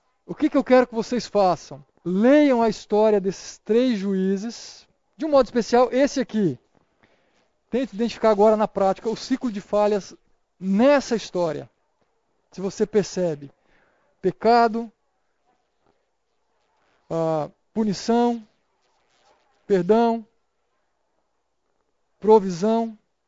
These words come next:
e paz. Tá? Então fica como tarefa de casa você olhar pra isso aqui. Ah, se eu avançar os meus slides aqui, você já vai ver a resposta.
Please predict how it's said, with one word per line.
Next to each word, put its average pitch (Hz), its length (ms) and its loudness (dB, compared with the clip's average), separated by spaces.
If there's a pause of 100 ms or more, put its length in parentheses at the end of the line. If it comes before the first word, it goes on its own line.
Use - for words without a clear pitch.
(280)
e 202 40 -8
paz. 156 600 -6 (600)
Tá? 170 100 -6
Então 208 160 -2
fica 233 300 -2
como 220 200 -4
tarefa 208 380 0
de 196 80 -10
casa 214 500 0 (560)
você 180 460 -4
olhar 202 400 0
pra 214 160 -2
isso - 140 -4
aqui. 214 400 -6 (880)
Ah, 139 340 -14 (240)
se - 220 -8
eu 196 60 0
avançar 196 320 -2
os 190 160 -2
meus 185 300 -2
slides 165 360 -6
aqui, 175 140 -10
você 185 120 -14
já 185 80 -4
vai 180 140 -4
ver 180 100 -4
a 165 40 -2
resposta. - 500 -12